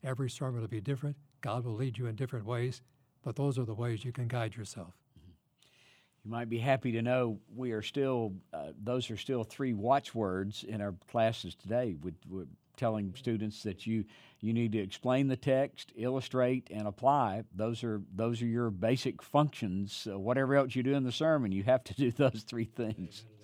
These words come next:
Speaker 1: Amen.
Speaker 2: So, Doctor Faisal, uh, what, what's a final word of encouragement that, that you might have to, uh, the preachers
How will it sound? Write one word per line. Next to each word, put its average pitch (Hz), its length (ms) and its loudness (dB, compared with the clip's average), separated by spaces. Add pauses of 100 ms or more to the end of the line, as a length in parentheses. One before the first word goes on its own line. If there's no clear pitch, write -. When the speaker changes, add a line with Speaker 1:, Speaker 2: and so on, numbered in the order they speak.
(120)
Speaker 1:
Amen. 117 160 -14
Speaker 2:
So, 90 100 -14 (1040)
Doctor 165 240 6
Faisal, 175 520 4 (200)
uh, 135 260 4 (320)
what, 196 340 6 (220)
what's 185 280 -2
a 139 80 2
final 139 560 4
word 120 340 2
of 107 80 -2
encouragement 117 840 -2
that, 107 180 -2 (160)
that 107 220 -6
you 123 100 2
might 110 300 -2
have 113 580 0
to, 107 460 -2 (520)
uh, 101 160 -2
the 107 120 -4
preachers 120 880 0